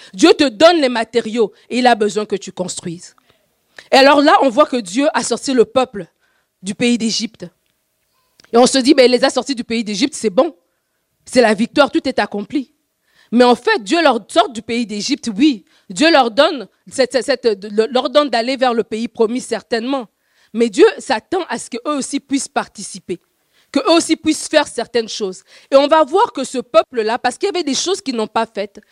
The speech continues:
parce qu'ils ont murmuré, parce qu'ils n'ont pas, ils ont, ils, ils ont, ils ont voulu, euh, adorer des, des, les, les, les, les dieux d'Égypte et tout ça, on a vu qu'ils ont été disqualifiés. Et que plus tard, c'est jusqu'à l'aube Josué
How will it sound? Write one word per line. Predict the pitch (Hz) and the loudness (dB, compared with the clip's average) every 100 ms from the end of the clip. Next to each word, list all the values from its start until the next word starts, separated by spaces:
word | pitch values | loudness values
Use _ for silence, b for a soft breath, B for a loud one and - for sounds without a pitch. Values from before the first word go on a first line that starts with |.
| b b | b b
parce | 254 247 | -2 0
qu'ils | 294 254 | -2 2
ont | |
murmuré, | 247 277 302 339 330 254 269 b b | 2 2 0 0 2 -2 -4 b b
parce | 240 240 | -4 -4
qu'ils | - | -2
n'ont | 269 240 | -2 0
pas, | 277 277 277 | 2 2 0
ils | 277 247 | -2 -6
ont, | 254 254 | -4 -4
ils, | 254 233 | -4 -4
ils | 254 254 | 2 2
ont, | 233 - b | 2 -4 b
ils | 254 254 | -4 0
ont | 254 | 0
voulu, | 190 254 294 302 | 0 0 2 2
euh, | 240 196 | 0 -2
adorer | 240 240 262 285 311 | -2 -2 -2 -2 -4
des, | 254 | -6
des, | 196 208 | -4 -6
les, | 208 220 208 | -4 -4 -4
les, | 208 202 | -2 -2
les, | 208 202 | 0 -2
les | 226 | -4
dieux | 196 294 | -4 -4
d'Égypte | 254 220 269 | -4 -4 -6
et | 240 | -8
tout | 214 | -8
ça, | 226 269 - b b | -4 -4 -4 b b
on | 247 | 0
a | 269 | 2
vu | 277 392 | 2 -2
qu'ils | 392 262 277 | -2 -4 -2
ont | |
été | 302 - 277 | -2 -4 -8
disqualifiés. | 202 233 - 214 214 - 208 208 b b | -6 -8 -2 -2 -2 -12 -16 -18 b b
Et | 233 | 2
que | - | 2
plus | 262 330 349 | 0 4 2
tard, | 349 349 330 | 4 -4 -4
c'est | 262 | -8
jusqu'à | 233 - 269 | -10 -6 -2
l'aube | 269 233 247 | -2 -2 -10
Josué | 202 226 226 | -8 -8 -8